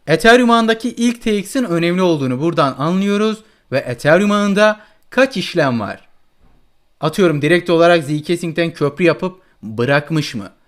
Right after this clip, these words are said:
Ethereum'u tamamen terk mi etmiş? Buna bakabilirler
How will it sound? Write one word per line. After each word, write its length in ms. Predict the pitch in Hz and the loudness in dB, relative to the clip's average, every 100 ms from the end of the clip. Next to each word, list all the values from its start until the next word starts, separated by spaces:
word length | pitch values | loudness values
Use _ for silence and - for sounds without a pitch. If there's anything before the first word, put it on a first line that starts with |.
| _ _ | _ _
Ethereum'u 520 | 135 - 180 165 190 | -8 0 0 0 -2
tamamen 460 | 196 139 156 165 208 | -4 -2 -2 -2 -6
terk 380 | - 170 170 147 | 0 2 2 0
mi 100 | 113 | -6
etmiş? 500 | 98 104 - - - _ _ _ _ _ _ _ _ _ _ - | -8 -14 -18 -20 -20 _ _ _ _ _ _ _ _ _ _ -6
Buna 260 | 170 240 | 2 4
bakabilirler 760 | 240 - 165 135 131 123 156 196 | 4 4 2 2 0 0 0 0